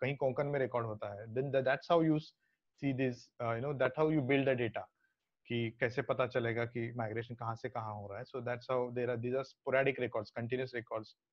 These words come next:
नहीं होते हैं। And this is a least study, like, in migration of but-, but-, birds migration में इतना स्टडी नहीं हुआ है, but बटरफ्लाई में तो और कम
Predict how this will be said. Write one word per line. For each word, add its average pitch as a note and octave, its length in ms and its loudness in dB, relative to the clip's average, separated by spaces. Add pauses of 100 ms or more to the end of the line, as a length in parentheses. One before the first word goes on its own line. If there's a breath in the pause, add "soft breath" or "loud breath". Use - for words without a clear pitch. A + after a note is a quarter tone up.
(120)
नहीं A2 140 -8
होते G#2 220 -12
हैं। - 60 -20 (1200 soft breath)
And C3+ 140 0
this C#3+ 80 0
is D#3 60 0
a F3+ 80 10
least D3+ 240 6
study, A#2+ 260 4
like, A#2 240 2
in B2 260 -4
migration A#2+ 460 0
of B2 100 -2
but-, A#2+ 200 -2 (100)
but-, A#2+ 220 4 (160)
birds D3 200 8
migration D#3 420 2
में D#3+ 100 2
इतना C#3+ 220 -2
स्टडी C3 220 -2
नहीं B2+ 140 -2
हुआ A#2 240 -2
है, F3+ 120 -2
but C3+ 180 -2 (680)
बटरफ्लाई C3+ 360 4
में C#3+ 140 0
तो D3 100 4
और C3 320 4
कम A#2+ 200 0